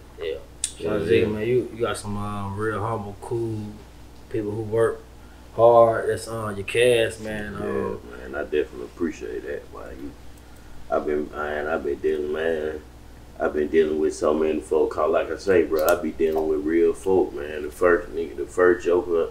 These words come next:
Speaker 3: the first, I can't even say Joker. My partner that I really started the show with, the first scene I ever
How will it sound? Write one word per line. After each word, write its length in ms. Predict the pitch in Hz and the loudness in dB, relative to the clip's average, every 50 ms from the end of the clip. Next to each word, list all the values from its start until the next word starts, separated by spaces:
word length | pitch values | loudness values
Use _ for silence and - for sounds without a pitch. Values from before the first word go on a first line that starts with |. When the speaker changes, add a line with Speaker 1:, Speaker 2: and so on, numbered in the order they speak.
| - | -4
Speaker 3:
the 120 | - 69 69 | -8 -8 -8
first, 480 | - - 82 82 85 80 76 - - | -6 -2 2 2 4 2 2 -2 -4
I 100 | - 85 | -6 -6
can't 240 | - - 87 85 82 | -2 0 2 2 2
even 240 | 82 80 78 78 73 | 0 -2 -2 -4 -4
say 220 | - 85 78 - 73 | -2 4 6 6 6
Joker. 420 | 71 82 85 87 85 - - - - - - - - - - - - - - - - - 76 - - | 6 4 2 2 2 0 -4 -4 -4 -2 -2 -2 -4 -6 -8 -8 -8 -10 -10 -10 -10 -10 -10 -8 -6
My 140 | - 71 71 | -6 -6 -6
partner 580 | - - - 101 110 104 82 78 73 69 71 76 - - - | -6 0 4 6 6 6 4 2 -2 -4 -6 -8 -10 -12 -8
that 160 | - 73 76 76 | -6 -4 -2 0
I 100 | 78 80 | 0 0
really 320 | 80 78 82 87 80 73 | 0 2 0 0 0 -2
started 560 | - - - - 85 101 107 101 92 80 73 | -6 -4 2 6 8 10 10 10 8 6 4
the 100 | 80 82 | 0 -4
show 280 | - - - 85 82 80 | -2 4 6 6 8 8
with, 260 | 78 80 80 73 - | 6 6 4 4 2
the 60 | 71 | 0
first 440 | 71 - - 104 101 104 101 - - | -2 4 6 8 8 8 6 4 4
scene 280 | 110 110 110 110 104 104 | 4 4 6 6 6 6
I 200 | 104 104 87 82 | 6 6 8 8
ever 380 | 95 104 104 98 98 95 95 92 | 8 8 8 6 4 4 4 4